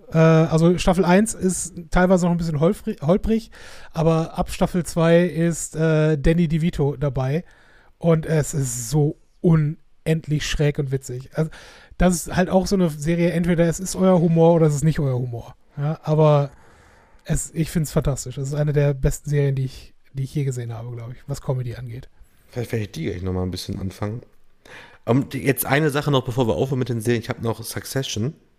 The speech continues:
Speaker 2: kann ich nur empfehlen.
Speaker 1: Mhm.
Speaker 2: Auch eine richtig geile Serie. Da muss man tatsächlich allerdings wissen, die erste Folge ist gigantisch, die zweite zieht sich extrem danach wieder gut. Das Problem ist,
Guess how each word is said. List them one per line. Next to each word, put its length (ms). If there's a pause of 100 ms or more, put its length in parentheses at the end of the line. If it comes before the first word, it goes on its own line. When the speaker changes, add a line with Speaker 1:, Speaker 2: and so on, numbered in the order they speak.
(120)
Speaker 2:
kann 120
ich 60
nur 120
empfehlen. 480 (160)
Speaker 1:
Mhm. 240 (460)
Speaker 2:
Auch 160
eine 160
richtig 320
geile 260
Serie. 460 (420)
Da 140
muss 200
man 100
tatsächlich 500
allerdings 340
wissen, 240
die 100
erste 280
Folge 240
ist 120
gigantisch, 460
die 120
zweite 360
zieht 240
sich 140
extrem 320
danach 220
wieder 280
gut. 220
Das 80
Problem 400
ist, 200